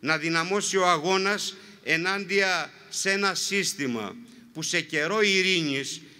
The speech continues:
θερίζει με φτώχεια και ανεργία τις ζωές των πολλών και στον πόλεμο καταστρέφει λαούς και χώρες με κοινό παρονομαστή να θησαυρίζουν οι λίγοι.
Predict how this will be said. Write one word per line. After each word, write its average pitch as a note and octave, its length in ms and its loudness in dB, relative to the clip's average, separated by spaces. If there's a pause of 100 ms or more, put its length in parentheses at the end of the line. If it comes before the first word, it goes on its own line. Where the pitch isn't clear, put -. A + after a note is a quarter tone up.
θερίζει E3 880 0 (200)
με D3 200 2
φτώχεια G3 600 -2
και D#3+ 200 -2
ανεργία D3+ 760 0
τις C#3 220 -8
ζωές D3 420 -2
των C#3+ 220 -4
πολλών D#3+ 520 -4 (380)
και E3 140 -2
στον D3+ 340 -6
πόλεμο F3+ 640 0 (240)
καταστρέφει D#3+ 840 -2
λαούς D3+ 360 -2
και C#3+ 140 -4
χώρες D3 580 -2 (280)
με D3+ 180 0
κοινό D3 420 -4
παρονομαστή D3 1040 -2 (180)
να C#3+ 160 -2
θησαυρίζουν C3+ 800 -4
οι C3 80 -4
λίγοι. G2+ 520 -6